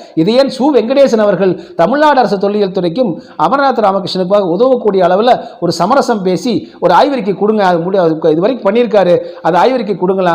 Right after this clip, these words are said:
அதோட செ-, அவங்க செய்யட்டும். அப்போ தமிழ்நாடு அரசு பத்து கட்டமாக, அ, செய்துள்ள இந்த ஆய்வறிக்கைகளை வெளியிட்டாலே அமர்நாத் ராமகிருஷ்ணனுடைய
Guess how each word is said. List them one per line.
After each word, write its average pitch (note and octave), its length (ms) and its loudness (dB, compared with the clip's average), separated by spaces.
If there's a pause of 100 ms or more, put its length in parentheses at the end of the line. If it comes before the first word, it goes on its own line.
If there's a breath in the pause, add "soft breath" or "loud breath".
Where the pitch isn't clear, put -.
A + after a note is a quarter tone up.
(120)
அதோட G3 320 2
செ-, G3 260 2
அவங்க F3 340 0
செய்யட்டும். F3+ 420 -2
அப்போ G3 540 2
தமிழ்நாடு D4+ 540 4
அரசு C4+ 360 0
பத்து D4 580 0
கட்டமாக, B3+ 760 2
அ, F#3+ 180 4
செய்துள்ள G#3+ 640 2
இந்த G3 220 0
ஆய்வறிக்கைகளை G3+ 760 2
வெளியிட்டாலே F3+ 960 2 (280 loud breath)
அமர்நாத் E4 520 2
ராமகிருஷ்ணனுடைய A3 580 0